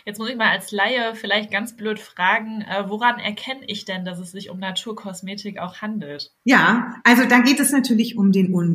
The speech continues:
Speaker 2: um den, äh, Inhalt und der sollte natürlich zu hundert Prozent natürlich sein. Ähm, da wird aber leider sehr viel Greenwashing auch betrieben, weil,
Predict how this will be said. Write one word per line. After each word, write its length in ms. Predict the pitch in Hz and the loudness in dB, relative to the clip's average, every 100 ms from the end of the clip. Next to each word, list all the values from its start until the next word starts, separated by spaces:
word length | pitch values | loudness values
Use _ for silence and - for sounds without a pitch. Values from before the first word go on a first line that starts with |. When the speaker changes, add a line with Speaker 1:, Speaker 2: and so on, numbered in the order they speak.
| 180 | 2
Speaker 2:
um 240 | 185 202 190 | 4 6 8
den, 240 | 180 180 | 8 4
äh, 180 | - 165 - | 2 2 6
Inhalt 500 | 254 214 175 165 151 | 8 8 6 4 0
und 140 | 175 | 0
der 120 | 185 | 2
sollte 320 | 180 175 175 | 2 0 -2
natürlich 380 | 170 175 - - | -6 -8 -6 -6
zu 140 | - 175 | -2 4
hundert 300 | 180 175 180 | 4 4 0
Prozent 400 | 175 - 165 - | -6 -2 -2 -2
natürlich 500 | 165 - 175 165 - | -4 -2 -2 -2 -2
sein. 400 | 170 156 233 - - - - - - | 0 4 2 0 -8 -18 -18 -6 4
Ähm, 600 | 202 202 202 202 208 - _ _ _ _ _ - | 6 6 4 0 -6 -14 _ _ _ _ _ 0
da 260 | 202 196 | 2 4
wird 220 | 202 302 - | 6 4 6
aber 220 | 254 240 | 6 6
leider 640 | 220 208 220 254 269 269 277 170 | 8 8 8 8 6 6 4 0
sehr 220 | 202 247 | 4 4
viel 200 | 247 240 | 4 2
Greenwashing 680 | 226 240 233 175 175 185 180 | 8 8 8 6 2 0 0
auch 260 | - - | -2 -4
betrieben, 680 | - - 160 156 202 294 - | -8 -8 -6 2 4 4 2
weil, 600 | 180 175 202 208 220 226 | 0 4 4 4 4 2